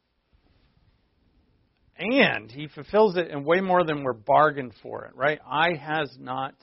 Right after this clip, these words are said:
seen." Right? We imagine what it might be, and then God shows us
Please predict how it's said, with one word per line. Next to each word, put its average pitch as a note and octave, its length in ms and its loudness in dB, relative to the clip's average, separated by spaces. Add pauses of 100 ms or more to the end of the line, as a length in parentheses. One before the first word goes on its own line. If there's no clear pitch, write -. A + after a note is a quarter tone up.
(280)
seen." C3 640 -10 (1800)
Right? C#3 120 -16
We D3 200 -2
imagine F#3 840 -2
what D3+ 180 4
it D3 160 -2
might C#3 400 -4
be, A#2 360 -4
and B2 120 -16
then C3+ 220 -10
God C3+ 360 -6 (200)
shows C3+ 320 -4
us B2 140 -10